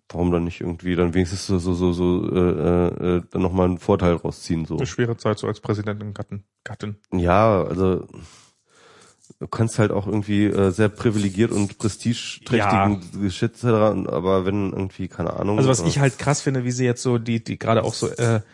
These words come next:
Speaker 2: so diese, diese, diese Geschichten jetzt, jetzt sind ja wohl irgendwie alle Interviewtermine abgesagt, äh, plötzlich, weil sie ja in den letzten so, in der, so auch mit, mit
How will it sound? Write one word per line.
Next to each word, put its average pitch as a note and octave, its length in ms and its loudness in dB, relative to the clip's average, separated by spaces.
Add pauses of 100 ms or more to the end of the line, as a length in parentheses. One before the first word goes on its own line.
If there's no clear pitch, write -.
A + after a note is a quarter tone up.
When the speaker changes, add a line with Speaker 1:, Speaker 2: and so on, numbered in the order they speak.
(220)
Speaker 2:
so C3 140 2
diese, A#2 300 2
diese, A2+ 260 -2
diese A2+ 240 -2
Geschichten B2 460 -2
jetzt, A#2+ 220 -2
jetzt - 200 -4
sind A#2+ 120 -8
ja A#2+ 140 0
wohl A#2+ 140 2
irgendwie A#2 480 0
alle A#2+ 240 2
Interviewtermine A#2+ 1160 2
abgesagt, A2+ 760 -2
äh, A2+ 540 0
plötzlich, - 640 -4
weil A2 200 4
sie A2 80 -4
ja A2 120 0
in G2+ 100 -2
den G#2 80 -4
letzten G#2+ 340 -2
so, G#2 100 -2
in G#2 100 -4
der, G#2+ 160 -2 (380)
so A2+ 300 -4
auch A2+ 200 -2
mit, A#2+ 240 -6 (520)
mit A#2+ 120 -10